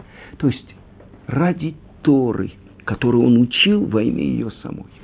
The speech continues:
Так вот это, то, что мы видим, человек заслуживает многого. Так, э,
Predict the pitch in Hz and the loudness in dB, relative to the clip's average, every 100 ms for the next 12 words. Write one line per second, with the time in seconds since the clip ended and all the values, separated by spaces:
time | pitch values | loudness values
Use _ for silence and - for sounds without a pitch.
0 | - - - - 123 175 180 208 - 131 | -20 -20 -6 -4 0 0 2 2 2 -6
1 | - - - - - - - - - - | -8 -20 -20 -20 -20 -20 -20 -20 -20 -20
2 | - - - 190 - 180 160 143 180 185 | -20 -20 0 2 4 4 6 6 4 6
3 | 196 180 - - - 156 160 175 143 156 | 4 2 -6 -12 -2 2 4 2 0 -2
4 | - 170 135 143 139 123 117 80 - - | 0 -2 0 -2 0 2 2 0 -6 -14
5 | - - 139 - 143 139 127 120 | -6 -4 -4 0 2 4 2 -2